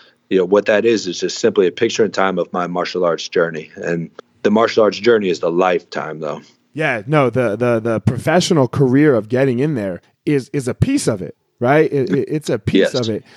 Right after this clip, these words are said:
Speaker 2: But if you do nothing after, right? If you do
Speaker 1: Right.
Speaker 2: nothing with that piece after it, because, man, I believe we were able to gain, like, really real knowledge in a real way, you know,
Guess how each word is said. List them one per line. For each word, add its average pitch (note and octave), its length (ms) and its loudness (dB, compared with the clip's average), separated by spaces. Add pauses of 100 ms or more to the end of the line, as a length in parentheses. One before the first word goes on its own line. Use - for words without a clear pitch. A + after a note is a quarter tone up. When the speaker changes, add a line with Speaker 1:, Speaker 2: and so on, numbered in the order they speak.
(200)
Speaker 2:
But D3 160 4
if B2+ 100 0
you D#3 140 -4
do A#3+ 180 0
nothing D3+ 720 -4
after, - 440 -6 (180)
right? C#3 180 -4
If C3+ 140 -4 (100)
you F#3+ 60 -4
do - 60 2
Speaker 1:
Right. A3+ 120 -2
Speaker 2:
nothing F3 500 2
with D#3+ 200 2
that D#3+ 260 0
piece - 500 -6
after D3+ 420 -2
it, F2 100 -6 (260)
because, C#3+ 320 -2
man, F3+ 280 0 (380)
I F3+ 160 0
believe E3 280 4
we A3 120 0
were G3+ 100 4
able D3+ 220 4
to B2+ 80 0
gain, D3 340 0
like, F#2+ 220 -4 (200)
really F3 720 0 (240)
real F#3 420 2
knowledge A2 720 -2 (120)
in C3 200 -2
a B2+ 80 0
real E3 480 2
way, G2 380 -4 (260)
you C3+ 100 2
know, C3+ 240 4